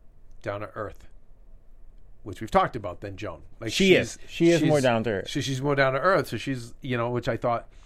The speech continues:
Speaker 1: was cool. Um, interesting quote when Mamacita's in the hotel room, we're right next to the garbage,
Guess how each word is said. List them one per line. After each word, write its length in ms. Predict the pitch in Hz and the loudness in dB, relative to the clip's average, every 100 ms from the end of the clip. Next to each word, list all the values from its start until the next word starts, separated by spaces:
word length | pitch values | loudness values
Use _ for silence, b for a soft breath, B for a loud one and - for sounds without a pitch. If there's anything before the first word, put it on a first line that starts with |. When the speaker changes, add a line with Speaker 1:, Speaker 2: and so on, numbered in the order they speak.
| b b | b b
Speaker 1:
was 160 | - - | -6 -2
cool. 400 | - 156 117 104 b - | 2 2 2 -4 b -10
Um, 360 | - 120 113 104 - - - - - - - - - - - - - - - - | -4 -2 -2 -6 -14 -16 -18 -18 -18 -18 -18 -18 -20 -20 -20 -20 -18 -18 -18 -14
interesting 440 | 127 151 - 123 | -12 -10 -8 -8
quote 360 | 101 123 120 110 | -6 -2 -2 -2
when 120 | 110 | -6
Mamacita's 600 | 110 110 101 110 110 110 | -8 -8 -8 -8 -8 -12
in 60 | 107 | -10
the 60 | |
hotel 300 | 101 101 110 | -8 -6 -6
room, 80 | 107 | -6
we're 100 | 101 | -6
right 200 | 107 113 | -8 -8
next 220 | 107 - | -10 -12
to 60 | 107 | -14
the 80 | 107 | -10
garbage, 600 | 107 107 101 98 - | -4 -4 -6 -10 -14